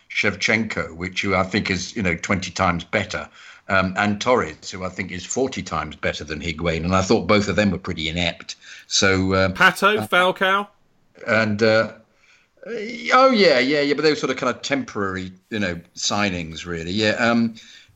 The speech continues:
Speaker 1: yeah. Well, Falcao, I had a bit of time for actually. He scored a wonderful header. I didn't think he was given. Um, uh, actually, on reflection, though, he was as shit as Higuain, wasn't he? Let's be honest.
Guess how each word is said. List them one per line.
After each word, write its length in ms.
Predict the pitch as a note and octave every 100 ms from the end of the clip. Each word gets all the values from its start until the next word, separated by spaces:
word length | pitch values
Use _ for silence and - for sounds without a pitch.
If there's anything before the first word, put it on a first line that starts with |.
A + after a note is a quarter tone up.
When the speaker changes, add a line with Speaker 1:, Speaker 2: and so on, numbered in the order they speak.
| -
Speaker 1:
yeah. 480 | E3+ D3+ C#3 B2+ D3
Well, 240 | E3+ F3+ F3 -
Falcao, 460 | - B3+ B3+ G3
I 120 | D#3+ E3+
had 120 | F#3
a 60 |
bit 160 | - E3+
of 120 | -
time 280 | - G3 F#3+
for 240 | - G#2
actually. 240 | F2+ - A#2
He 80 | C#3
scored 260 | - D3+
a 40 | D#3
wonderful 340 | E3 D3 D3
header. 280 | C3 C#3+ G#2+
I 100 | A2+
didn't 240 | C3+ B2+
think 200 | B2+ A#2
he 80 | B2
was 160 | A2+ G#2+
given. 400 | A#2+ A2+ G#2+ - - _ -
Um, 400 | A2+ A2+ G#2 F2
uh, 120 | C#3 -
actually, 240 | C#3 -
on 100 | B2
reflection, 480 | A2+ G#2 G2+ F2+ G2
though, 140 | F#2+ F#2
he 140 | F#2+
was 160 | F2+ F2
as 100 | E2
shit 280 | - F2
as 140 | D#2+ -
Higuain, 460 | D#2+ F2 E2+ A3
wasn't 260 | E2+ B3 -
he? 60 | F#3
Let's 260 | A3 -
be 200 | A3 -
honest. 320 | D#2+ - -